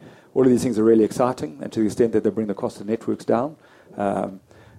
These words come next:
and, uh, ultimately, uh, maybe take away some of the, uh, the issues around the cost of fibre deployment and, uh, and the need for, uh, us to visit this net neutrality debate, yeah, I think that's a great and encouraging thing.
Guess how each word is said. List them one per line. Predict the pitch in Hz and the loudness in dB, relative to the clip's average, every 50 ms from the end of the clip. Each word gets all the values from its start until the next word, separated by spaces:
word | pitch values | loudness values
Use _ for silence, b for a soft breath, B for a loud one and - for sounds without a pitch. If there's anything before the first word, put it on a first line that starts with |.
| B | B
and, | - - 104 - | -14 -10 -8 -6
uh, | - 71 - - | -4 -4 -2 0
ultimately, | - - 104 - 113 107 101 - - 107 104 101 92 - - - _ _ _ | 0 -2 -2 -2 -6 -8 -8 -6 -4 -4 -4 -4 -4 -6 -10 -14 _ _ _
uh, | - - - - - - - | -10 -10 -8 -8 -8 -8 -4
maybe | 104 104 104 101 104 101 | -2 -2 0 0 -2 -4
take | - - - - 113 101 - | -4 -6 -2 -2 -2 0 0
away | 107 104 113 113 113 | 2 4 4 4 4
some | - - 123 107 107 | 4 2 -2 -2 -2
of | 101 90 - | -4 -4 -2
the, | 101 98 98 95 95 B B B B B B B B B _ _ - | -2 -2 0 -2 -4 B B B B B B B B B _ _ -12
uh, | - - | -10 -6
the | 98 104 - | -4 -2 0
issues | - - - - 123 101 107 | 0 0 0 0 0 2 2
around | 104 104 104 104 104 | 2 2 2 2 0
the | 101 | -2
cost | - - 117 101 - 110 | -2 -2 -4 -4 -4 -8
of | 101 | -2
fibre | - 123 113 113 107 110 | 2 4 4 4 4 2
deployment | 101 98 - - 113 104 101 98 95 92 107 | -2 -2 -2 0 0 0 0 -2 -6 -8 -8
and, | 104 - 95 95 90 87 | -8 -8 -8 -10 -8 -8
uh, | 113 | -8
and | 107 107 - 98 | -6 -6 -6 -6
the | 101 95 | -6 -6
need | 101 104 101 98 - | -2 -2 -2 -2 -4
for, | - - 98 95 92 90 - b b b b b b _ | -4 -4 -2 -2 -2 -4 -8 b b b b b b _
uh, | - | -10
us | - 78 78 - - - - - | -8 -6 -6 -6 -6 -6 -6 -6
to | 107 98 92 110 - - - | -8 -8 -8 -10 -14 -20 -20
visit | 123 - 110 110 117 113 - | -14 -8 -4 -2 0 0 0
this | 104 95 85 - | -2 -6 -4 -4
net | 107 95 - | -4 -4 -4
neutrality | 110 98 - - 110 110 107 - - 92 | -8 -10 -2 0 0 0 0 -2 -4 -8
debate, | 98 95 117 131 123 107 - - B B B B B B B B _ | -4 0 2 4 4 2 0 -4 B B B B B B B B _
yeah, | 117 110 - - | -8 -6 -6 -6
I | - | -6
think | - 110 95 | -8 -6 -8
that's | 95 - - | -8 -8 -8
a | 90 | -6
great | - 104 95 90 - | -2 -2 -2 -2 -4
and | 98 92 | -10 -14
encouraging | 92 92 - 98 95 95 92 95 98 - | -14 -10 -6 -6 -4 -4 -6 -8 -12 -12
thing. | - - - - | -10 -12 -12 -12